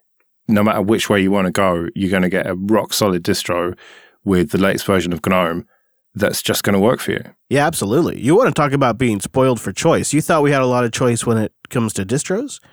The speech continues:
Speaker 2: How about services? There are more services than I think Bill Gates could afford to pay for these days.
Speaker 1: Well, I'm sure he was first in the queue for Librem One, which is Purism's new set of services, which are definitely not just a bunch of rebadged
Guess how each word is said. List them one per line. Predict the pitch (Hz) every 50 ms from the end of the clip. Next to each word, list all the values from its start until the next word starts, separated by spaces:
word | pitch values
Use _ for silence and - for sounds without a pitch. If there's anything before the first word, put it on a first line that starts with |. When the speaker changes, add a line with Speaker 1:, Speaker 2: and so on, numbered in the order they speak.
| _ _ _ _ _ _ _ _ _ _ _ _
Speaker 2:
How | - 160
about | 185 277 262 147 -
services? | - - - 165 180 156 127 - - 85 - 50 - - - - - - _ _ _ -
There | 101 123 160 180 185
are | 123 139 127 117 110
more | 107 110 117 143 165 190
services | 180 - - 180 165 160 160 165 - - 156 147 156 147 131 113
than | 113 107 101 95 95 98 98 101 - _ _ _ -
I | 110
think | 117 - - 139 123 117 - - - _ _
Bill | - 156 160 143
Gates | - 151 151 151 - -
could | - 123
afford | 107 - - 107 98
to | 92 -
pay | - 101
for | 87 - - 92 90
these | 87 92 -
days. | - - - - - - _ _ _ _
Speaker 1:
Well, | - 104 104
I'm | 104
sure | 104 - - 123
he | 107 110
was | 113 101 92 -
first | - 113 110 98 - -
in | 98
the | 95
queue | 90 - - 107 98
for | 90 - 98
Librem | 90 95 104 104 101 - 98 90 90
One, | 92 101 98 85 82 82 85 - - _ _ _
which | - 107 - - - -
is | 98 92 90 85 - - _ _ _ _ -
Purism's | - 113 110 104 98 87 90 90 87 - -
new | - 95 87
set | 85 - - -
of | - 87 -
services, | - - 92 90 87 87 - - 90 90 87 - - - - - - - - - - - _ _ _ -
which | 107 95 92 -
are | - 101 98
definitely | - - - - 117 104 - - 110 95 - - 101 95
not | 92 95 98 92 - -
just | - 98 92 - - - -
a | 98
bunch | 95 92 92 87 -
of | - 90 87
rebadged | 98 95 92 - - 95 92 90 85 -